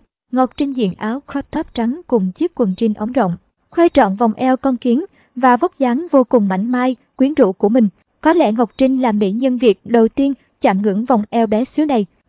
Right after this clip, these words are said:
Đây cũng là niềm ao ước của rất nhiều chị em khác. Mặc dù sở hữu số đo vòng hai chỉ năm mươi ba xăng ti mét thế nhưng khán giả cũng có thể thấy rằng Ngọc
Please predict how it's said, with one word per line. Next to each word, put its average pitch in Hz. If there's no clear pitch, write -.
Đây 254
cũng 214
là 254
niềm 220
ao 262
ước -
của 208
rất -
nhiều 247
chị 208
em 226
khác. 294
Mặc 285
dù 269
sở 240
hữu 226
số 311
đo 269
vòng 226
hai 254
chỉ 220
năm 269
mươi 285
ba 240
xăng 240
ti 247
mét 294
thế 247
nhưng 262
khán 302
giả 254
cũng 202
có 339
thể 220
thấy 233
rằng 220
Ngọc 202